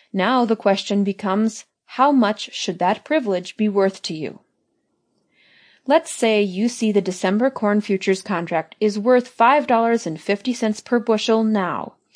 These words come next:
but you think its price will fall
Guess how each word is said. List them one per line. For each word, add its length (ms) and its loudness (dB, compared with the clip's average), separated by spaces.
but 160 2
you 280 2
think 320 0
its 160 -2
price 400 0
will 140 2
fall 640 0